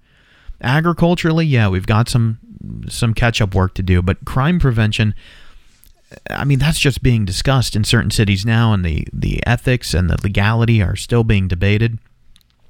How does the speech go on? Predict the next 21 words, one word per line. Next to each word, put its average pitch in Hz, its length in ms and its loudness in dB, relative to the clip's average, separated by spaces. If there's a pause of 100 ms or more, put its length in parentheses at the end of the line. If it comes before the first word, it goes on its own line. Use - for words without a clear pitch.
(160)
We 156 140 0
really 135 360 2
aren't 107 220 0
that 95 220 0
far 104 160 0
behind. 95 380 0
If 90 120 -6
we 135 140 4
can 135 180 0
get 113 140 2
a 101 40 2
good 113 300 0
set 104 280 0
of 95 120 -2
requirements, 95 680 0 (500)
rules, 110 560 0
regulations, 104 760 0
whatever, 104 560 2
later 98 300 2
this 110 220 0
year, 139 240 0